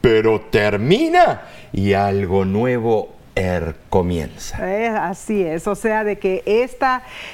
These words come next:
Speaker 2: este repaso de lección va a ser para el veintisiete de marzo dos mil veintiuno, el fin del primer trimestre del año. Y, lógicamente, la lección, tenemos que ver el título, es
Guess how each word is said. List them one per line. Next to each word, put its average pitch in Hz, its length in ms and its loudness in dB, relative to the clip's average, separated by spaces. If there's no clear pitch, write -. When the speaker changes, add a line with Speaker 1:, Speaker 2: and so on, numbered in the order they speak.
Speaker 2:
este 233 260 2
repaso 214 480 2
de 202 100 4
lección 202 480 0
va 202 60 2
a 190 40 0
ser 202 240 -2
para 202 200 0
el 190 80 0
veintisiete 196 720 0
de 196 140 0
marzo 185 540 -2
dos 180 300 0
mil 185 180 0
veintiuno, 214 540 0
el 175 280 0
fin 254 400 0
del 185 160 0
primer 190 440 0
trimestre 196 720 -2
del 175 260 0
año. 156 420 -2
Y, 226 340 2
lógicamente, 233 920 2
la 277 160 4
lección, 269 600 0
tenemos 214 380 0
que 226 140 2
ver 226 160 2
el 254 140 -4
título, 262 520 0
es 254 440 2